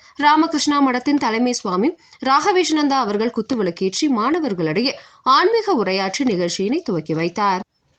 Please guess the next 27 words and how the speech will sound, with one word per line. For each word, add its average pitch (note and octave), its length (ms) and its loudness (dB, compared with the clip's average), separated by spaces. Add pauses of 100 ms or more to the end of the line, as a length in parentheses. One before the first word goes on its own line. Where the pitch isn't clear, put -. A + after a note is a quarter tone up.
(160)
சுவாமி F4 420 4
விவேகானந்தரின் C4+ 840 2
வாழ்க்கை F#3+ 320 0
சரித்திரம், A3 500 0
விவேகானந்தரின் B3+ 800 0
ராமகிருஷ்ண A#3 540 -2
பரஹம்சர் G3 560 -2
சந்திக்கும் F#3 440 -2
நிகழ்வு, F3 320 -2 (280)
சுவாமி D#4+ 420 4
விவேகானந்தர் D4+ 760 0
சிகாகோ B3+ 400 -4
சொற்பொழிவு G#3 500 -4
குறித்த F3+ 300 -4 (340)
ஓரங்க G#4 400 2
நாடகம் B3 460 0 (240)
பள்ளி F#4+ 300 4
மாணவர்களால் G#3 720 0
நிகழ்த்தப்பட்டது. E3+ 680 -2 (760)
எம் D#4+ 240 2
கே F#4+ 160 2
பார்த்தசாரதி C#4+ 720 0
மாவட்ட C4 400 2
கல்வி A#3 300 0
அலுவலர், F#3 440 0
தனியார் D4 440 0
பள்ளி, F3 260 0